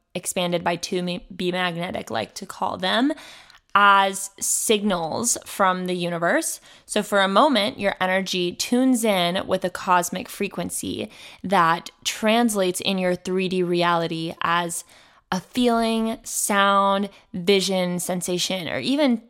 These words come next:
taste or smell. So some kind of psychic communication, essentially.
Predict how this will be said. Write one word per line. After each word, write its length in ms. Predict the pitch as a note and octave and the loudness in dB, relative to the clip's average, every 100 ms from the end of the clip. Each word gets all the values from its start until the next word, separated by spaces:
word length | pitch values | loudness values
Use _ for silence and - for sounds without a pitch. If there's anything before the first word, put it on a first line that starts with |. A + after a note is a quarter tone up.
| - | -10
taste 360 | - G#3 G#3 - | -4 -2 -2 -4
or 80 | |
smell. 400 | E3 - F#3+ - | -4 -2 -4 -4
So 140 | - G#3+ | -8 -4
some 200 | B3 A#3+ | 0 0
kind 300 | - C4 B3+ | 0 0 0
of 100 | B3 | 0
psychic 880 | - - - F#3 F#3 - F#3+ - - - - | -2 -4 0 2 0 -4 -6 -6 -14 -16 -8
communication, 840 | G#3+ F#3 E3 E3+ F3+ - - C#2+ | -4 -2 -2 -6 -8 -6 -6 -8
essentially. 640 | - - - - A1 - | -10 -10 -10 -10 -10 -14